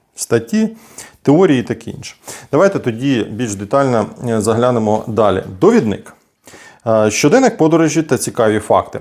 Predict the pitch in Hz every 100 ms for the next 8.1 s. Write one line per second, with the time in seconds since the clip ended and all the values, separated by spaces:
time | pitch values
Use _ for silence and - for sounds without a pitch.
0 | - 139 139 277 185 185 185 196 190 117
1 | 110 262 269 165 - 156 107 120 202 -
2 | - 151 113 107 113 208 302 - _ _
3 | _ _ _ _ _ _ _ - - -
4 | - 101 - 139 170 147 - - 123 110
5 | 107 104 107 - 117 123 123 135 - 151
6 | 127 - 131 139 - 165 143 151 147 139
7 | 143 127 143 151 208 127 - 101 98 -
8 | -